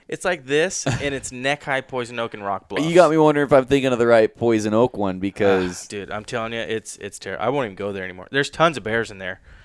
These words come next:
Speaker 1: It is starting to get grown up a little too much now, but I,
Speaker 2: Yeah.
Speaker 1: I don't think I've ever gone in there and not seen a bear.
Speaker 2: I, I think I'm, you're thinking of the same one, and if you onX it, you'll know that it's not a
Speaker 1: Dude,
Speaker 2: Farmer's Field.
Speaker 1: poison oak, though, to your
Speaker 2: <laughs>
Speaker 1: neck, and it's seriously, like,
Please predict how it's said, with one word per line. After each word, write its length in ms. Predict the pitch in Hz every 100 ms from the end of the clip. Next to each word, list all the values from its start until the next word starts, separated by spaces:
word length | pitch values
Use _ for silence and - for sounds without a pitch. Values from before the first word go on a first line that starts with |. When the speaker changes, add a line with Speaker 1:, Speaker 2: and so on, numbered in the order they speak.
| _ -
Speaker 1:
It 80 | 135
is 100 | 127
starting 260 | 127 113
to 40 | 107
get 80 | -
grown 200 | 107 104
up 140 | 95
a 20 |
little 140 | 95 92
too 160 | -
much 240 | 98 87 -
now, 180 | 90 90
but 260 | 98 - _
I, 140 | 107 123
Speaker 2:
Yeah. 240 | 90 -
Speaker 1:
I 100 | -
don't 140 | 139 151
think 140 | 147
I've 180 | 135 -
ever 300 | 120 123 131
gone 240 | 117 117
in 100 | 127
there 180 | 131 135
and 220 | - 113
not 240 | 104 98 -
seen 160 | 104
a 60 | 92
bear. 260 | 87 85 -
Speaker 2:
I, 160 | 127 -
I 120 | 120
think 280 | 120 143 143
I'm, 200 | 104 110
you're 140 | 110 113
thinking 320 | 117 107 110
of 100 | 98
the 60 | 101
same 260 | 104 95
one, 240 | 90 92 101
and 100 | 87
if 140 | -
you 120 | 90
onX 440 | 64 87 98 101 123
it, 180 | 127
you'll 200 | - 90
know 160 | 90 87
that 120 | 82
it's 160 | 80 -
not 140 | 80
a 40 | 78
Speaker 1:
Dude, 80 |
Speaker 2:
Farmer's 280 | 85 80 85
Field. 80 | -
Speaker 1:
poison 300 | 160 151 139
oak, 160 | 131 -
though, 160 | 117 101
to 200 | - 131
your 260 | 123 117 113
Speaker 2:
<laughs> 0 |
Speaker 1:
neck, 440 | 147 117 135 - 147 - 147
and 140 | - 120
it's 120 | 107
seriously, 520 | - 127 113 - 113
like, 220 | 104 87